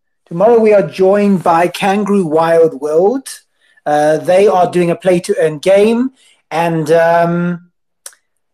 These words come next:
yeah, what, what's particularly interesting is their game's actually ready to open immediately, which I think may be uh, the first, the first time I've seen that. So we'll, we'll, we'll check in with them. Um,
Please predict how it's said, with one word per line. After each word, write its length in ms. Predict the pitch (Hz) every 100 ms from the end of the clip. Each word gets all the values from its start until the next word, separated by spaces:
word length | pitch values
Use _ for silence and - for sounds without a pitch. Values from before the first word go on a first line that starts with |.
| _ _
yeah, 240 | 170 180
what, 280 | 175 196 196
what's 160 | 196 196
particularly 380 | - 254 226 202
interesting 380 | 208 - 202
is 160 | 180 180
their 120 | 175
game's 360 | 170 180 185 175
actually 320 | 165 - 160
ready 260 | 160 160 156
to 140 | 170
open 300 | 156 151 147
immediately, 520 | 139 147 147 139 131
which 200 | 120 135
I 80 | 156
think 340 | - 247 262 185
may 180 | 190
be 540 | 202 180 170 175 175 - _ _ _ _
uh, 280 | 165 165 165
the 120 | 160
first, 520 | 160 220 214 - - -
the 100 | 170
first 300 | 214 196 202
time 180 | 170
I've 140 | 160 135
seen 260 | - 147
that. 180 | 139 127
So 120 | -
we'll, 220 | 151 160 165
we'll, 320 | 180 170 170
we'll 180 | 185 175
check 300 | - 226 220
in 120 | 180
with 140 | 151 -
them. 360 | 160 185 254 - _ _ _ _
Um, 480 | 165 175 175 185